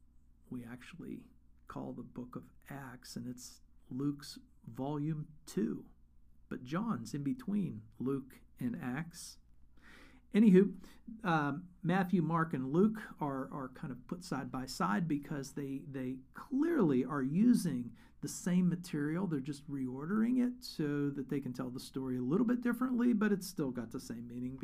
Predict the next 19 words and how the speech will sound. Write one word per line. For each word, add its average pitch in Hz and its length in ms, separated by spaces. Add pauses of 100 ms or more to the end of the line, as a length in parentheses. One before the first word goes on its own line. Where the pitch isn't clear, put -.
you 156 160
know, 117 100 (180)
the, 139 120 (180)
the 170 120
same 131 200
storyline. 214 580 (720)
<clears throat> 233 400 (760)
So 208 120
that's 180 240
why. 147 240
And 185 120
then 220 120
there's 220 220
the 170 120
letter 175 320
section. 226 560
So 151 120
you 131 120
have, 139 240